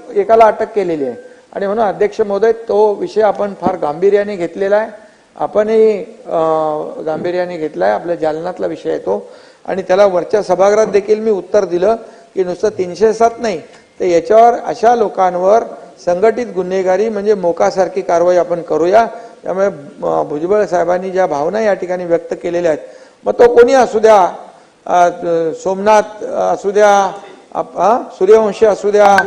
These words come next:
त्याचबरोबर आपला सरपंच संतोष देशमुख आहे, अशा प्रकारच्या दुर्दैवी घटना ज्या झालेल्या आहेत, याच्या मुळापर्यंत आपण जातोय आणि त्यांना अगदी असे, म्हणजे,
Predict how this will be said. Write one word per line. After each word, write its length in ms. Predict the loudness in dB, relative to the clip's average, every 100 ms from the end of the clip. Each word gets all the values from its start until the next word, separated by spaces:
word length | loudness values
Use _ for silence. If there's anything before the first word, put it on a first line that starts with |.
| -2 -8 -12 -2
त्याचबरोबर 680 | 0 0 0 -2 2 2 2 -4 -12 -16
आपला 460 | -14 -6 -2 0 0 -2
सरपंच 420 | -6 -4 -6 -2 0 0 -2 -10 -20 -20 _ -20 _ -20 -20 -20 -20 -20 -20 -20 -20 _ _ _ -6
संतोष 360 | -6 0 0
देशमुख 500 | 2 -2 -2 0 4
आहे, 560 | 6 6 4 2 -2 -14 -18 -4
अशा 280 | -4 0 -2
प्रकारच्या 500 | 0 0 2 2 0
दुर्दैवी 440 | -2 -2 0 0
घटना 340 | 0 -4 -8 -4
ज्या 180 | -2 -2
झालेल्या 420 | -2 -2 0 0
आहेत, 120 | -2 -12 -20 -20 -20 -6
याच्या 300 | -2 0 0
मुळापर्यंत 640 | 2 4 4 2 -4 -2 0
आपण 320 | 0 0 -4
जातोय 400 | -4 -4 -2 -4 -4
आणि 200 | -8 -8
त्यांना 440 | -6 -6 -4 -4 -4 -10 -20 -20 -4
अगदी 640 | -2 -2 -2 -2 -4 -12 -10
असे, 360 | -10 -2 -2 -2
म्हणजे, 580 | -4 -4 0 0 -4